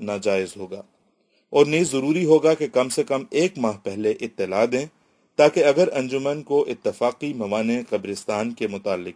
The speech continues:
पेश आ गए हों, तो उनको दूर करके इजाज़त दे।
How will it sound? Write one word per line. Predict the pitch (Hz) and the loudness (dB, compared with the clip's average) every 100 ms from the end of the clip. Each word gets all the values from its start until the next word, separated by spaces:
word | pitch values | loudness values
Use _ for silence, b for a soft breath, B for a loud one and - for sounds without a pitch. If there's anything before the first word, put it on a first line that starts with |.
| _ | _
पेश | 98 87 - | -12 -12 -6
आ | 101 | -6
गए | 92 92 | -6 -10
हों, | 90 107 160 _ _ _ _ _ - | -8 -8 -8 _ _ _ _ _ -2
तो | 165 | 0
उनको | 156 165 | 2 -2
दूर | 120 147 156 | 0 -2 0
करके | 104 87 101 - | -2 -2 -6 -6
इजाज़त | 107 87 87 | -4 -4 -6
दे। | 87 | -12